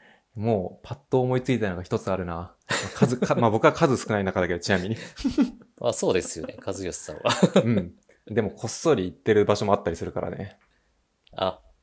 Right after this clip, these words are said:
Speaker 2: なるほど。ちょっと楽しみにしてます。
Speaker 1: うん。そう。あの、行って写真撮り忘れて、かつツイートもし忘れて一日経ったとかあるから。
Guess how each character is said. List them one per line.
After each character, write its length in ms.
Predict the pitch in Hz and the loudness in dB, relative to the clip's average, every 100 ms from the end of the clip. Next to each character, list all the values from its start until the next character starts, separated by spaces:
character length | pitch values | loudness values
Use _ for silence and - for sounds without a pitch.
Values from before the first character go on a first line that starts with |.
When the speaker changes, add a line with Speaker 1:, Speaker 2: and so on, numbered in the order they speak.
| _ _ | _ _
Speaker 2:
な 180 | 98 95 | -4 -2
る 100 | 98 | -2
ほ 120 | 104 | -6
ど。 200 | 98 98 | -8 -10
ち 100 | - | -10
ょ 20 | - | -10
っ 40 | |
と 100 | - | -8
楽 240 | - 98 | -6 -6
し 80 | 85 | -6
み 60 | 92 | -10
に 80 | 78 | -10
し 80 | - | -14
て 100 | 85 | -14
ま 100 | 76 | -16
す。 180 | - | -16
Speaker 1:
う 40 | 117 | -16
ん。 40 | - _ | -16 _
そ 400 | - 98 92 95 - | -10 -8 -6 -10 -10
う。 40 | |
あ 100 | - | -8
の、 240 | 92 92 - _ _ | -6 -6 -10 _ _
行 140 | 127 - | -6 -6
っ 20 | |
て 180 | - 127 | -2 -2
写 140 | 123 | -2
真 240 | - 135 123 | -2 -2 2
撮 80 | |
り 80 | 123 | 4
忘 200 | 120 120 | 4 4
れ 100 | 117 | 2
て、 340 | 98 90 90 _ _ _ | 2 -2 -6 _ _ _
か 120 | - | -2
つ 100 | - | -2
ツ 180 | 101 - | -2 2
イ 40 | 123 | 2
ー 40 | |
ト 80 | 123 | 4
も 80 | 117 | 2
し 120 | 127 | 4
忘 240 | 120 117 | 4 4
れ 80 | 120 | 2
て 140 | 117 110 | 2 0
一 200 | 101 123 | 2 0
日 160 | 117 | 2
経 80 | 127 | 2
っ 60 | 120 | 2
た 100 | 101 | 2
と 60 | |
か 100 | 92 | 4
あ 40 | 95 | 4
る 60 | |
か 100 | 95 | 4
ら。 220 | 85 101 | -2 -4